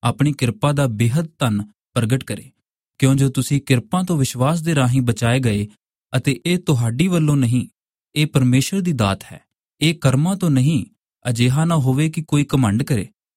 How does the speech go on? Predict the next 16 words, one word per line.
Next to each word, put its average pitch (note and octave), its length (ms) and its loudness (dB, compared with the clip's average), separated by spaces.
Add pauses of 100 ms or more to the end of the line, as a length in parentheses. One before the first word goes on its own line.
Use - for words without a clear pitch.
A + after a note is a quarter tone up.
(240)
ਕਿਉਂ C#3 160 4
ਜੋ D3 260 0
ਅਸੀਂ D#3+ 340 -4
ਉਸ C3 160 0
ਦੀ C3 140 0
ਰਚਨਾ A#2 340 0
ਹਾਂ, C#3+ 200 0 (440)
ਜਿਹੜੇ B2+ 300 0
ਮਸੀਹ E3+ 400 -2
ਯਿਸੂ E3 300 0
ਵਿੱਚ E3 200 -2
ਭਲੇ B2+ 340 2
ਕੰਮਾਂ D3+ 360 0
ਲਈ D#3+ 160 2
ਰਚੇ C3+ 300 0
ਗਏ, G2+ 180 0